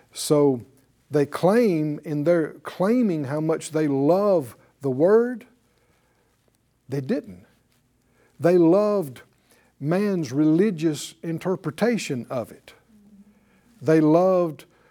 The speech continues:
tradition. They loved religion, which has to do with the pride of man. Why? Because man has made it up. Man has developed it. Man has concocted it.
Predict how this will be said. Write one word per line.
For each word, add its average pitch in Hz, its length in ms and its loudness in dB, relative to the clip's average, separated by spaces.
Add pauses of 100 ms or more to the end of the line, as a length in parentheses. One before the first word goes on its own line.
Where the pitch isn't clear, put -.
(120)
tradition. 123 800 -2
They 135 120 -4
loved 156 520 0
religion, 139 720 0 (1000)
which 151 380 -2 (540)
has 160 240 0
to 139 100 -14
do 160 320 6
with 143 200 -2
the 127 60 -10
pride 175 680 -4
of 113 240 -8
man. 120 280 -4
Why? 143 340 -2 (160)
Because 143 380 0
man 143 520 -2
has 120 380 -4 (520)
made 135 400 0
it - 240 -10 (400)
up. 143 300 -2 (100)
Man 180 340 0
has 143 160 -2
developed 110 580 -4
it. - 120 -20
Man 170 380 -2
has 131 140 -6
concocted - 720 -8
it. - 200 -20